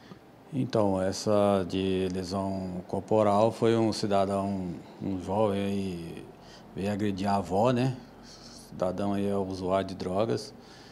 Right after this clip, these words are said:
Queria retirar pertences da, da residência pra vender, pra obter co-, dinheiro pra comprar drogas, né?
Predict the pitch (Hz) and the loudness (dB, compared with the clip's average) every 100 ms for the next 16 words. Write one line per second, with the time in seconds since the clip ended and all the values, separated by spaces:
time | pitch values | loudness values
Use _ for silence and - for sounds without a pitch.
0 | - - - - - 98 98 107 101 101 | -20 -20 -20 -20 -8 -4 0 2 2 0
1 | 104 110 110 113 107 - 110 113 - 101 | 0 0 0 2 0 0 -2 -2 -4 -2
2 | 110 104 101 98 101 104 110 95 101 110 | 2 2 2 0 0 0 -2 -2 -2 -2
3 | - 107 110 117 - - 90 113 107 92 | -4 2 4 4 0 -8 -4 0 0 0
4 | 98 107 110 120 117 123 104 - 101 110 | -2 0 2 2 0 -4 -10 -2 0 0
5 | 113 110 - - - - - 98 98 101 | -2 -8 -14 -20 -20 -14 -12 -10 -8 -4
6 | 98 98 - 107 - 113 107 95 95 90 | -4 -4 -6 -8 -2 -2 -2 -4 -4 -6
7 | 92 | -8